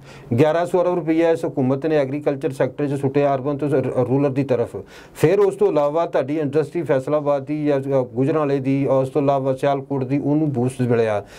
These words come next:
ਬਹੁਤ ਸਾਰੇ, ਅ, ਫਿਰ ਯਾਨੀ ਕਿ ਹਾਊਸਿੰਗ ਸ-, ਦੇ ਉੱਤੇ, ਤਮੀਰਾਤ ਦੇ ਸ਼ੋਬੇ ਦੇ ਉੱਤੇ ਕੰਮ ਵਧਾ ਦਿੱਤਾ ਗਿਆ ਤੇ ਲੋਕਾਂ ਨੂੰ ਰੋਜ਼ਗਾਰ ਕਾਫੀ ਮਿਲਣਾ ਸ਼ੁਰੂ ਹੋ ਗਿਆ। ਗੱਲ ਇਹ ਹੈਗੀ ਹੈ ਕਿ ਜਦੋਂ ਆਲਮੀ ਮੰਡੀਆਂ ਦੇ ਵਿੱਚ ਤੇਲ ਦੀਆਂ ਕੀਮਤਾਂ ਵੱਧਦੀਆਂ ਨਾ ਤੇ ਉਹਦੇ ਫਿਰ ਜਿਹੜੇ ਆ ਅਸਰਾਤ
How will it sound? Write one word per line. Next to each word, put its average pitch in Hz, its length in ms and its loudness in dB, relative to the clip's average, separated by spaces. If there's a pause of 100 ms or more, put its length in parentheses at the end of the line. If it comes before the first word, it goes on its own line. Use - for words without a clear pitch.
(400)
ਬਹੁਤ 151 320 2
ਸਾਰੇ, 220 420 2
ਅ, 139 180 0
ਫਿਰ 139 200 -4
ਯਾਨੀ 165 340 0
ਕਿ 180 100 -2
ਹਾਊਸਿੰਗ 156 340 -2
ਸ-, 139 480 0
ਦੇ 147 140 0
ਉੱਤੇ, 135 340 0
ਤਮੀਰਾਤ 135 520 0
ਦੇ 143 140 -6
ਸ਼ੋਬੇ 156 300 0
ਦੇ 143 100 -2
ਉੱਤੇ 131 260 -4
ਕੰਮ 131 420 -2
ਵਧਾ 127 280 0
ਦਿੱਤਾ 131 300 -2
ਗਿਆ 113 300 -2 (340)
ਤੇ 190 60 4
ਲੋਕਾਂ 151 300 2
ਨੂੰ 185 160 0
ਰੋਜ਼ਗਾਰ 143 360 0
ਕਾਫੀ 139 320 -2
ਮਿਲਣਾ 147 300 0
ਸ਼ੁਰੂ 151 340 2
ਹੋ 117 100 -2
ਗਿਆ। 117 160 0
ਗੱਲ 131 360 -2
ਇਹ 226 100 4
ਹੈਗੀ 147 300 0
ਹੈ 190 80 2
ਕਿ 196 120 0
ਜਦੋਂ 160 280 -2
ਆਲਮੀ 139 280 0
ਮੰਡੀਆਂ 143 360 0
ਦੇ 160 80 -4
ਵਿੱਚ 135 180 -2
ਤੇਲ 135 260 2
ਦੀਆਂ 160 140 -4
ਕੀਮਤਾਂ 131 380 0
ਵੱਧਦੀਆਂ 170 480 -2
ਨਾ 156 220 -6 (420)
ਤੇ 202 60 6
ਉਹਦੇ 202 520 4
ਫਿਰ 190 560 2
ਜਿਹੜੇ 175 440 2
ਆ 160 340 0
ਅਸਰਾਤ 139 440 -2